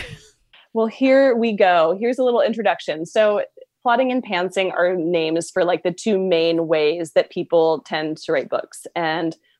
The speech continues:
Speaker 2: plotting is exactly what it sounds like. It is kind of creating an outline and a plan for your book before you write it. And pantsing is, like, flying by the seat of your pants and just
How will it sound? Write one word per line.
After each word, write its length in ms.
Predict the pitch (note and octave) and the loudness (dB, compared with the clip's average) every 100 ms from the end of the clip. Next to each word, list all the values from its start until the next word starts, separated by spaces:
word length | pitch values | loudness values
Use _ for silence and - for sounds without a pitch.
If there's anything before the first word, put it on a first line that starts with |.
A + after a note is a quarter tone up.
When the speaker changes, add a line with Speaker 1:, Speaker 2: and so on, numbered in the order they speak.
| _ | _
Speaker 2:
plotting 440 | G#3+ A3+ A#3+ B3 F#3+ | -2 0 0 0 -4
is 120 | E3+ | -4
exactly 380 | D#3 E3 E3 D#3+ | -2 -2 -2 -2
what 100 | D#3 | -2
it 120 | - | -4
sounds 260 | D#3 E3 | -6 -4
like. 280 | G#3+ B3 B3+ - | -2 -2 -2 -2
It 220 | E3+ - - | -2 -2 0
is 580 | E3+ D#3+ D#3+ E3+ D#3+ - _ _ - | 2 2 2 -2 -6 -18 _ _ -10
kind 140 | F#3+ E3+ | -6 -6
of 100 | - | -4
creating 340 | E3+ D#3 D#3 | -2 -2 -4
an 80 | D3 | -4
outline 500 | D#3+ - - F3+ F#3 | -2 -2 0 -2 -2
and 180 | F#3+ D#3+ | -4 -6
a 40 | D3 | -8
plan 680 | - D3+ D#3+ E3 E3+ F3 | -6 -6 -6 -4 -4 -6
for 180 | F3+ G#3+ | -6 -4
your 140 | G3+ | -2
book 220 | G#3 G#3 G#3 | 0 0 0
before 360 | F3 - D#3 D3+ | -6 -4 -4 -2
you 160 | D#3 | -2
write 240 | C#3+ C#3+ F3 | -2 0 0
it. 220 | A#3+ - _ _ _ _ - | 0 -2 _ _ _ _ -6
And 200 | F3 F3 | -6 -4
pantsing 580 | C#4 E4 F#4 A#3+ A#3 F#3 | 0 0 2 0 0 -2
is, 100 | F#3 | 0
like, 180 | E3+ - | -2 0
flying 400 | F3+ F3 F3+ F#3+ | -2 0 0 2
by 100 | F#3 | 0
the 140 | F#3+ | 0
seat 200 | - F#3 | -4 -4
of 80 | F#3 | -2
your 120 | F#3 | -4
pants 480 | G3+ F3+ D3 - - | -4 -4 -6 -12 -8
and 500 | F3+ E3 E3 E3 E3 E3 _ - | -4 -2 -2 -2 -4 -8 _ -10
just 640 | E3 E3+ D#3+ - - - | 0 0 0 -8 -20 -20